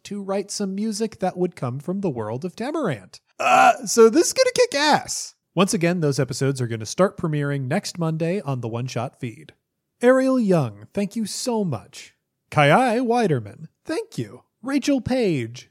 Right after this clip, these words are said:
thank you so much. Brian Lee, thank you. Tyler Daniels, thank you. Azim, thank you very much.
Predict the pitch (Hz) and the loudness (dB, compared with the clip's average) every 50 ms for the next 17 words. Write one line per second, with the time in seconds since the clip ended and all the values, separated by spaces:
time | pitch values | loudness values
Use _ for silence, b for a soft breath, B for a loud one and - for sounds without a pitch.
0 | _ - - 123 117 110 _ - 117 107 - - - 123 113 110 104 107 117 135 | _ -8 -6 -6 -6 -6 _ -12 -12 -10 -10 -8 -6 -6 -6 -8 -8 -6 -6 -6
1 | 190 240 - - - - - _ _ _ _ _ - 139 139 147 143 139 139 139 | -6 -6 -10 -16 -20 -20 -20 _ _ _ _ _ -6 0 2 4 4 4 2 0
2 | 135 135 139 135 139 190 240 262 _ _ _ - 165 139 117 110 110 - - 123 | -2 -2 -2 -2 -2 -4 -8 -10 _ _ _ -6 -4 -4 -4 -6 -8 -8 -6 -6
3 | 117 131 196 233 _ _ _ _ _ _ - - - 285 294 285 285 294 294 269 | -4 -4 -6 -8 _ _ _ _ _ _ -6 -2 0 2 2 2 2 0 0 0
4 | 294 294 294 302 294 277 269 240 190 156 117 104 107 113 - - - _ - 381 | -2 -2 -2 -4 -4 -4 -2 0 0 0 -2 -4 -8 -12 -14 -16 -16 _ -10 -8
5 | 415 415 - _ - - 110 95 - - - _ _ _ _ - 165 170 175 226 | -8 -8 -8 _ -12 -12 -10 -12 -12 -20 -20 _ _ _ _ -2 0 0 0 0
6 | 302 302 302 285 262 190 131 110 107 - _ _ - 143 117 113 - - 107 110 | -2 -2 -2 -2 -2 -2 -4 -6 -10 -14 _ _ -8 -8 -8 -8 -8 -10 -8 -8
7 | 104 104 101 104 113 151 233 - - - - - | -8 -8 -8 -8 -8 -8 -8 -10 -12 -20 -20 -20